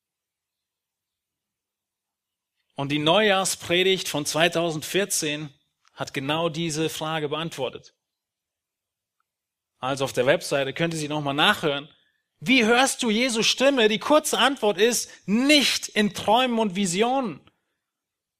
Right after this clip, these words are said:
Nicht durch irgendetwas um dich herum, sondern durch sein Wort, durch die Gemeinde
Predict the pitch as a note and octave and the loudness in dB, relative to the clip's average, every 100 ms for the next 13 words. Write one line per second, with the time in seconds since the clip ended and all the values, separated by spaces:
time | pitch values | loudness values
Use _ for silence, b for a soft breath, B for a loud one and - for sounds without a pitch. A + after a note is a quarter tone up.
0 | _ _ _ _ _ _ _ _ - G3+ | _ _ _ _ _ _ _ _ -2 4
1 | C#4 - A3+ G#3+ - A#3+ D4+ C#4+ A3+ B3+ | 4 4 4 4 4 4 4 4 4 2
2 | - G#3+ - A#3+ C4 A#3 G#3 F#3+ A#3 B3 | 4 2 4 0 2 2 4 4 4 2
3 | G#3 G#3 G3 F3 A3+ C4 C4+ - A3+ A3+ | 2 2 0 0 0 2 2 2 0 2
4 | A3 F3 G3+ A#3 F3+ E3+ - b b b | -2 0 2 4 2 -4 -18 b b b
5 | _ C#3 G#3 C4 B3 - A#3 A3 G#3+ G3+ | _ -2 2 2 2 0 -2 2 2 4
6 | A3 A3 D3+ E3 E3 | 2 2 2 2 0